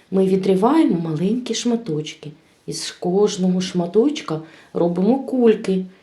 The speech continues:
Кульки перекладаємо на нашу рукавичку і трішечки придавлюємо кожну кульку. Можна прикрасити ще з різнокольорових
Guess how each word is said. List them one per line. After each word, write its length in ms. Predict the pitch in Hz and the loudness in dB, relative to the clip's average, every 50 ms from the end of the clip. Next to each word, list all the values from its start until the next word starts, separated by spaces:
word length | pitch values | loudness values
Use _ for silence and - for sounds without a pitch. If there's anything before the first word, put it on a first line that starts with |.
| _ _ _ _ _ | _ _ _ _ _
Кульки 500 | - - 359 403 359 381 - 185 170 160 - - - - _ _ _ _ _ _ _ _ | 0 4 6 6 6 4 0 -2 -4 -4 -6 -10 -18 -20 _ _ _ _ _ _ _ _
перекладаємо 1160 | 208 196 220 214 202 190 190 196 190 196 190 190 233 269 311 330 339 339 330 311 311 302 294 294 - - 214 | 4 6 6 6 6 4 0 0 0 0 2 4 4 4 4 4 4 4 4 4 4 2 0 -2 -4 -4 -2
на 180 | 208 202 196 | 0 2 2
нашу 520 | 202 202 214 254 294 311 - - - 269 247 | 2 2 2 2 2 0 -2 -6 -6 -4 -4
рукавичку 800 | 254 240 - 226 208 180 180 180 160 - - - - 160 151 - - _ | -2 0 2 2 2 4 4 2 2 0 -6 -10 -10 -10 -10 -12 -6 _
і 140 | 294 277 277 | 0 0 0
трішечки 840 | 277 - 349 370 370 403 415 - - 208 - - - - 175 - - - - - _ _ _ | 0 4 4 6 8 8 6 6 4 0 0 0 -6 -10 -10 -10 -10 -14 -20 -20 _ _ _
придавлюємо 1080 | 196 185 214 - 214 220 233 269 285 302 302 302 294 285 285 285 277 269 262 262 254 | 2 4 4 4 6 4 4 6 4 2 2 2 0 2 4 4 4 2 2 0 -2
кожну 720 | 254 - - 214 226 226 247 226 214 214 226 233 226 220 226 - - - _ _ _ _ _ _ _ _ _ 160 - - - | -4 2 6 8 8 8 8 6 4 4 4 6 4 4 0 -6 -14 -18 _ _ _ _ _ _ _ _ _ -20 -20 -20 -14
кульку. 540 | - - 196 190 175 180 180 - - 165 160 - - - _ _ _ | -6 -2 0 0 2 0 0 -2 -4 -6 -6 -8 -12 -20 _ _ _
Можна 460 | 202 208 220 285 359 349 - 294 254 | 0 2 4 6 6 4 4 4 2
прикрасити 840 | 233 - 190 196 185 - 180 170 165 160 160 - - 156 - - 160 | 2 4 0 0 0 0 0 0 0 -2 -4 -6 -10 -8 -8 -8 -8
ще 340 | 160 - - - 165 165 - - - _ _ _ _ _ _ | -8 -8 -6 -4 -4 -4 -6 -8 -14 _ _ _ _ _ _
з 120 | - - | -8 0
різнокольорових 1200 | 190 220 262 269 - 254 240 233 233 - - - 175 160 165 156 165 185 196 277 269 - - | 2 2 2 2 2 2 0 0 0 -6 -6 -4 0 4 4 4 6 4 4 2 0 0 -2